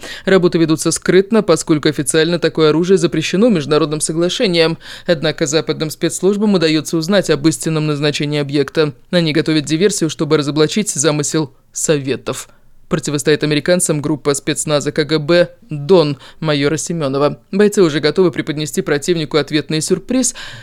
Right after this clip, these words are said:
когда становится известно, что у диверсантов на нашей стороне есть тайные, очень влиятельные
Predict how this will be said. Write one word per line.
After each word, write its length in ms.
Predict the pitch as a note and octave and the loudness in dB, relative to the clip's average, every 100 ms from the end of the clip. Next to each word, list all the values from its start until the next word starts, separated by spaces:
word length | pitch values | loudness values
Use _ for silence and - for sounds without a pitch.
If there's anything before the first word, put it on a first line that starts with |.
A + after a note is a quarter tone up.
| - | -4
когда 200 | - F#3 | 2 2
становится 480 | A3 G3+ G3+ G3+ G3 | 4 4 4 4 4
известно, 380 | E3 G3 A3 G#3+ | 2 0 0 -2
что 180 | - E3+ | 0 0
у 40 | |
диверсантов 800 | C#3 D3 C3+ D#3 C#3+ D3 D3+ - | 2 0 0 0 0 -2 -4 -6
на 140 | D3+ C#3 | -4 -2
нашей 320 | C#3 C3+ D3 | -2 -4 -6
стороне 460 | - D#3+ D#3+ G3+ | -2 0 0 0
есть 560 | G#3+ F3+ G3+ - - - | 0 -2 -2 -8 -12 -6
тайные, 420 | - C#3+ D#3+ G3+ | 0 0 2 0
очень 300 | F#3+ D3 - | 0 -2 -2
влиятельные 720 | F#3+ F#3 D3+ - D3 D#3 D#3 | 0 0 -2 -2 -4 -2 -4